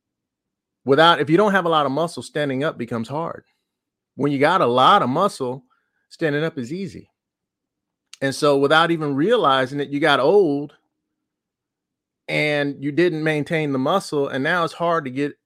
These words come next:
in and out of these cars. The reason I'm making this point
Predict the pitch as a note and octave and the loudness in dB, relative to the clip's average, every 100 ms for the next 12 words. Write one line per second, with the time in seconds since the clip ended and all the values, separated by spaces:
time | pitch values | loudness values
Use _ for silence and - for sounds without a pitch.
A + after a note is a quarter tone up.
0 | C#3 C#3+ C3 B2 A2+ A2+ B2+ C3+ - E3+ | -10 -6 -4 -2 -2 -4 -6 -10 -8 -6
1 | E3 G#1+ - - - _ _ _ _ _ | -4 -6 -8 -14 -20 _ _ _ _ _
2 | _ B2+ D#3+ A3 G3+ E3+ D3 C#3+ C#3+ C3+ | _ -2 -2 0 0 0 2 0 -2 -4
3 | B2+ - - D3+ G#2+ F#2+ | -4 -6 -8 -6 -6 -8